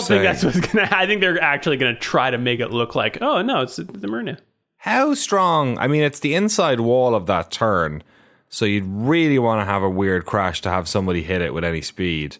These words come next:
Speaker 2: But it does add a
Speaker 1: Oh my
Speaker 2: sort of
Speaker 1: God.
Speaker 2: an extra flavor of danger that, like, you're sort of driving alongside this,
Speaker 1: It's like
Speaker 2: uh, huge fish tank that <laughs>
Speaker 1: Yeah. When an above ground pool, <laughs> you know, ruptures.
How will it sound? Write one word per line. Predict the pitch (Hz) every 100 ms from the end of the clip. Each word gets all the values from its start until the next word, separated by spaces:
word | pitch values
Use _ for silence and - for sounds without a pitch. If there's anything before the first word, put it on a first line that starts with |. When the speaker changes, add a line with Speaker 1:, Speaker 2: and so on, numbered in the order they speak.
| _ - _ _ _
Speaker 2:
But | 98 92 87 -
it | 127 135
does | 196 180
add | 135 147
a | 123
Speaker 1:
Oh |
my | 147
Speaker 2:
sort | 143
of | 127
Speaker 1:
God. | 117
Speaker 2:
an |
extra | 110 - - 101
flavor | - - 113 117 131 113 101
of | 87
danger | 104 117 113 90
that, | 82 87 80
like, | 85 85 - - - _
you're | -
sort | - 117
of | 95
driving | 95 101 110 101 92 92 82 _
alongside | 104 101 98 - 113 101 95
this, | 90 85 -
Speaker 1:
It's | -
like | 175 92 87 85
Speaker 2:
uh, | - _ _
huge | - 123 107
fish | - - 127 -
tank | 107 98 80 -
that | 95 90 -
<laughs> | 131
Speaker 1:
Yeah. | 165 160 120 - - - - 170
When | 165
an | 165
above | 147 175 185
ground | 151 165 170 156
pool, | - 175 165 135 117 113 - -
<laughs> | - - - - - - -
you | - - - 202
know, | 185
ruptures. | 156 165 165 - 180 151 - 151 139 - -